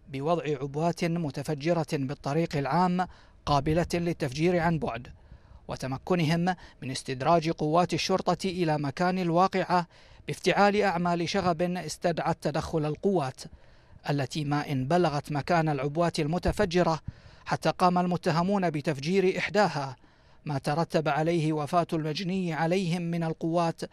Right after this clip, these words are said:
وإصابة ثلاثة عشر آخرين. هذا وقد أسفرت التحقيقات التي أجرتها النيابة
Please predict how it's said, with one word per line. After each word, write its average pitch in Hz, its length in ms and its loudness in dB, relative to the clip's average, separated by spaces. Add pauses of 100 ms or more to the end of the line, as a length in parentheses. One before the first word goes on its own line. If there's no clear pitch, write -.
(400)
وإصابة 156 500 2
ثلاثة 175 640 -2
عشر 143 520 -2
آخرين. 127 420 -2 (500)
هذا 185 320 8
وقد 180 320 6
أسفرت 180 480 0
التحقيقات 170 720 -2
التي 170 380 0
أجرتها 170 380 -2
النيابة 165 480 -2